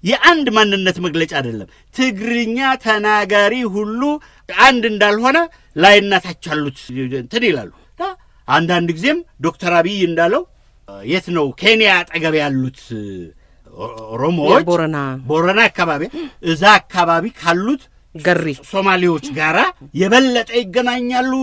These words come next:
Speaker 1: ሰሜን ሸዋ ካለው ከኦሮሞ ይልቅ። አንዳንድ ጊዜ እኮ ይሄ ማንነት ውስጥ በመደረግሽ ምክንያት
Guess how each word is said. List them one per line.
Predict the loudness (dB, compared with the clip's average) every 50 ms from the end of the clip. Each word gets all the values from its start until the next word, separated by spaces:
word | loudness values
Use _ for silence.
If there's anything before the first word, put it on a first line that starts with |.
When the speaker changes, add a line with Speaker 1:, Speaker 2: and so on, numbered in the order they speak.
| -4 -2
Speaker 1:
ሰሜን | -2 -2 -2 -2 -4 -6
ሸዋ | -6 -6 -6 -6 -4
ካለው | -4 -2 -2 0 2 2 2 2 2 0 -2 -4 -8 _ _
ከኦሮሞ | -10 -8 -6 -6 -6 -4 -4 -2 -2 -2 -2 -2 -4
ይልቅ። | -4 -4 -6 -10 -18 -20 -12 -8
አንዳንድ | -6 -4 -4 -2 -2 -4 -4
ጊዜ | -4 -4 -6
እኮ | -6 -4 -4 -4
ይሄ | -2 0 0 -2
ማንነት | -2 -2 -4 -6 -6 -4 -4 -4 -4 -6 _ _ _ _ -8
ውስጥ | 0 0 0 0 0 -4 -10 -6 0
በመደረግሽ | 2 2 2 2 0 0 0 0 0 -2 -4 -8 -12 -14
ምክንያት | -16 -14 -10 -8 -6 -6 -6 -6